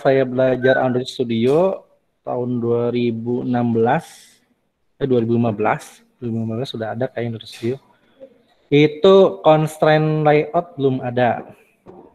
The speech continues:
Nah, sekarang yang Android Studio yang terbaru itu udah ada constraint layout. Nah, nanti, eh, selain constraint layout,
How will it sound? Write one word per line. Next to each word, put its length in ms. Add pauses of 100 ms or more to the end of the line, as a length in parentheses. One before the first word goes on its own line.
(1400)
Nah, 160
sekarang 640 (320)
yang 320
Android 320
Studio 320
yang 80
terbaru 400
itu 240
udah 240
ada 160
constraint 640
layout. 320 (960)
Nah, 240
nanti, 560
eh, 320
selain 240
constraint 560
layout, 400